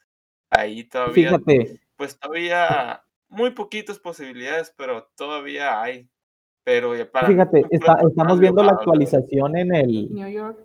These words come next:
Speaker 2: en el
Speaker 3: Times.
Speaker 2: New York Times y en el C N N, este, que igual ahí cualquier gente se puede meter, New York Times, eh,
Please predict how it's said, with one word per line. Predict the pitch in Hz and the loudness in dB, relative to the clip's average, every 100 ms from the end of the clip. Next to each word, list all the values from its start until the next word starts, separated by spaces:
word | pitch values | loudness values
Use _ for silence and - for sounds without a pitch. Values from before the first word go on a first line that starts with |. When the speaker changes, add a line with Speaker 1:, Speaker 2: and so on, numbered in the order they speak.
| - | -6
Speaker 2:
en | 147 | -2
el | 143 | 0
Speaker 3:
Times. | |
Speaker 2:
New | 139 147 | 2 4
York | 160 165 | 4 4
Times | 175 180 185 | 2 2 2
y | 170 | 2
en | 147 | 0
el | 127 | 0
C | 147 | -2
N | 139 147 160 180 | -2 -2 0 0
N, | 175 139 117 117 | 0 0 0 0
este, | 123 - 120 120 | -2 -2 0 0
que | 127 120 | 0 0
igual | 123 120 117 | 2 4 6
ahí | 127 | 6
cualquier | 127 131 131 | 4 4 2
gente | 131 131 | 2 -2
se | 127 | 0
puede | 127 | 0
meter, | 131 120 117 | 0 0 0
New | 123 127 | 0 0
York | 123 127 | 0 0
Times, | 143 135 143 139 - | 0 2 0 -4 -8
eh, | 120 120 110 - | -2 0 0 -4